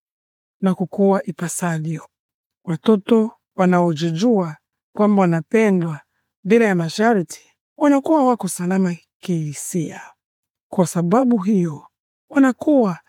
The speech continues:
na utayari zaidi wa kukubali nidhamu, masahihisho na mwongozo kutoka kwa wazazi wao kuliko wangekuwa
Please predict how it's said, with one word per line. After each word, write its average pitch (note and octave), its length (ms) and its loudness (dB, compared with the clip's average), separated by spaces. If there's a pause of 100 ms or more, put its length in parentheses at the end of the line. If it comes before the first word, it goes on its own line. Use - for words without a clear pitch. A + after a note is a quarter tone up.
(240)
na F3+ 140 2
utayari F#3+ 680 0
zaidi E3+ 720 -4 (580)
wa F#3 120 0
kukubali F3 840 0 (520)
nidhamu, G3 720 2 (560)
masahihisho F#3 960 0 (380)
na F3+ 100 2
mwongozo F3 600 2
kutoka F#3+ 560 -6
kwa F#3 140 -6
wazazi E3 380 -6
wao B3 400 2 (560)
kuliko C4+ 600 0
wangekuwa F#3 680 0